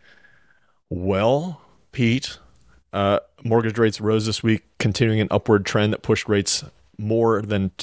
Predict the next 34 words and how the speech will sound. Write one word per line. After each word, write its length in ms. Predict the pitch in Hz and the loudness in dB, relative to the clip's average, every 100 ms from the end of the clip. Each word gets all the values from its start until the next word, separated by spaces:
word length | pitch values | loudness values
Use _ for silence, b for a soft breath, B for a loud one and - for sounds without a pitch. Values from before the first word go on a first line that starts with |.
| - | 0
uh, 260 | 98 90 - | 2 2 0
two 180 | 156 147 | -2 0
percentage 440 | 127 123 110 - | 0 2 0 0
points 220 | 110 98 | -2 -2
higher 260 | - 101 101 | 0 0 2
this 200 | 95 - | 0 2
year. 140 | 95 | 2
The 120 | 90 | 2
thirty-year 420 | 82 104 104 98 95 | 0 2 2 0 0
fixed 300 | 107 - 104 | -2 -4 0
rate 260 | 101 98 | 0 0
is 180 | 87 90 | -4 -2
now 240 | 95 92 | 0 2
five 460 | 95 - 104 113 - | 0 0 0 0 0
point 260 | 104 90 - | 0 0 -2
two 160 | 120 | -2
seven 380 | 107 104 98 90 | 0 0 0 -2
percent. 540 | - - 123 113 - - b b - | -4 -4 0 0 -2 -14 b b 0
Up 140 | 113 | 0
from 160 | - 98 | 0 -4
five 300 | - 85 78 | 2 2 2
point 260 | - 71 78 | -2 -4 -2
one 280 | 104 117 | 0 0
the 80 | 104 | 0
week 200 | 87 78 | -2 -2
before, 400 | 76 - 101 95 | -4 -2 0 0
according 280 | 87 90 80 | 0 -2 -2
to 40 | |
Freddie 260 | 69 90 80 | 0 0 2
Mac. 260 | 78 73 80 | 2 0 0
It's 120 | - | -2
the 100 | - | -2
highest 360 | - 139 156 | 0 0 0
since 200 | - 165 | -2 -4